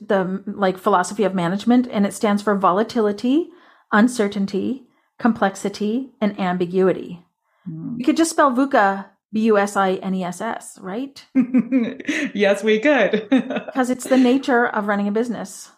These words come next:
Speaker 2: Yes.
Speaker 1: That you just never know what's gonna happen. And the constant cognitive load and the vigilance that's required, uh, to, like, everything's just coming at you from all directions, uh, that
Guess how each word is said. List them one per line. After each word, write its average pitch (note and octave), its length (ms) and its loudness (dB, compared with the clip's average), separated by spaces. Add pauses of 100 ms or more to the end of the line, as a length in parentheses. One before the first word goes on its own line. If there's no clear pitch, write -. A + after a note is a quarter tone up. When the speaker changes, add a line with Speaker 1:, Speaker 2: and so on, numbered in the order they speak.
(220)
Speaker 2:
Yes. - 120 -20 (200)
Speaker 1:
That A#3 140 0
you A#3+ 100 2
just B3 260 -2
never A3+ 500 4
know F#3+ 460 2
what's - 200 -6
gonna F3 200 -8
happen. G3+ 540 -8 (760)
And A3+ 120 4
the A3 80 2
constant C4+ 540 0
cognitive B3 600 0
load G#3 440 0
and G#3+ 180 0
the G#3 80 0
vigilance A3 600 -2
that's F4 240 -8
required, D#4 680 0 (440)
uh, G3+ 320 2 (180)
to, A3+ 500 0 (260)
like, G#3+ 260 -2
everything's A#3+ 420 0
just A#3 200 -6
coming A3 280 2
at - 120 -2
you B3 100 -2
from A3 180 -6
all G3 160 -2
directions, G3+ 720 -4 (460)
uh, F#3+ 340 4 (440)
that A3+ 440 0